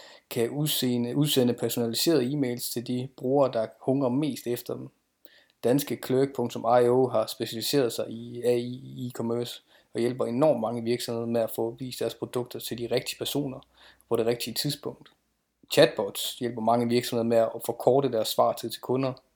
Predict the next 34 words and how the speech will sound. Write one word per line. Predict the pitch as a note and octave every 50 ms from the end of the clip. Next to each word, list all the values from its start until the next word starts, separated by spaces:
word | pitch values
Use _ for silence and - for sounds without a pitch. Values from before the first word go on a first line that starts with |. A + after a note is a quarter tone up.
| - -
Jeg | A#2 A2+ A2+ -
kunne | - -
faktisk | - A#2+ A#2+ - A#2+ - - -
blive | - A#2 A2+ A2+
ved. | A#2+ B2 C#3 - _ _ _ _ _ _ _ _ _ _ - - - - - - _ _ _ _ -
Så | - - B2+
når | B2 A#2+
os, | C#3+ D#3 -
der | - A#2
arbejder | A2+ C#3+ D#3+ D#3+ C3 A#2
med | A2+ A2+ A#2
digital | - - B2 - - C#3 C3
markedsføring, | A#2+ A#2 A#2 B2 B2 A#2+ - B2 A2+ A2
siger, | - - D3+ D#3 F3 E3 C#3
at | A#2+ A#2 - - -
kunstig | - - C#3+ C#3+ - - B2
intelligens | A2+ - B2 A#2+ C3+ C3+ C3 B2 -
og | B2
machine | A2+ A2 - - C#3 C#3+ D3 C#3+
learning | B2+ A#2+ A#2 A#2 A#2+ A#2+ _ -
kan | - -
rumme | A2+ B2+ B2+ C3+ C#3+ C#3 C3+
enormt | B2 B2+ C#3 D#3+ D3+ B2 A#2
mange | A2+ A#2 A#2+ B2 B2
muligheder | B2 B2 C3+ C#3 C3 B2+ A#2+ A2+
for | - - A2+ A2+
os | A#2+ A#2+
som | - - A2+ A2
marketeers, | A2 A2+ A2 A2 G#2+ A2 - - A#2+ A#2+ C3 C3+ B2+ - - - _ - - - - - -
så | - -
er |
det | C3 C3
fuldstændig | - - D3 - - B2+ A#2+ A2+
korrekt. | - A2 A2 A2+ B2 - - -